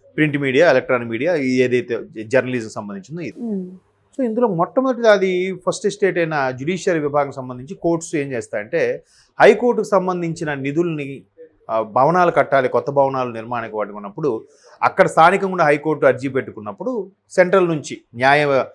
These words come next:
Speaker 1: న్యాయశాఖ మంత్రి ఉంటారు కదా, కేంద్ర న్యాయశాఖ మంత్రి, అక్కడ నుంచి ఆ న్యాయశాఖ నుంచి నిధులు మంజూరు అవుతాయి. మంజూరు అయినప్పుడు ఏం చేస్తారంటే దానికి మన్-, కొంత రాష్ట్ర ప్రభుత్వం నుంచి కూడా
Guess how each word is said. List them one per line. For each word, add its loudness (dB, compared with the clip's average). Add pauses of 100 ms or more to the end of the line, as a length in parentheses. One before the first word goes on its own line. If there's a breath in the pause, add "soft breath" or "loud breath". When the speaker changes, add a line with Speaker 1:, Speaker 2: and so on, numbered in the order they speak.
(360)
Speaker 1:
న్యాయశాఖ 6
మంత్రి 0
ఉంటారు -2
కదా, 0
కేంద్ర 2
న్యాయశాఖ -4
మంత్రి, -8
అక్కడ -2
నుంచి -6 (340)
ఆ -6
న్యాయశాఖ 4
నుంచి -10
నిధులు -2 (200)
మంజూరు -8
అవుతాయి. -12
మంజూరు 0
అయినప్పుడు 2
ఏం -6
చేస్తారంటే -4 (680 soft breath)
దానికి 6
మన్-, 0
కొంత 6
రాష్ట్ర 4
ప్రభుత్వం -2
నుంచి -8
కూడా 0